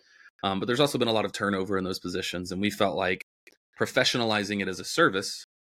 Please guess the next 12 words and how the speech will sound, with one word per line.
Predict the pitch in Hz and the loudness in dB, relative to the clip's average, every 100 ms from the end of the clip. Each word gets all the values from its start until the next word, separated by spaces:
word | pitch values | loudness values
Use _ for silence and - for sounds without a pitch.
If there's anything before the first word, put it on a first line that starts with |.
| _ _ _ _ _ - - | _ _ _ _ _ -18 -2
really | 123 120 | 2 4
allowed | 107 104 | 6 6
us | 104 - | 4 0
to | 95 | -6
provide | 104 92 98 95 92 | -8 -2 2 2 0
the | |
developers | 92 92 95 95 95 | -2 -2 -2 -2 -4
the | 95 | -6
consistency | - 98 - 110 - 98 - 90 87 - | -6 -4 0 0 2 -2 0 -2 -2 -6
that | 90 | -2
they | 87 | 0
need. | 87 90 87 | 0 -2 -4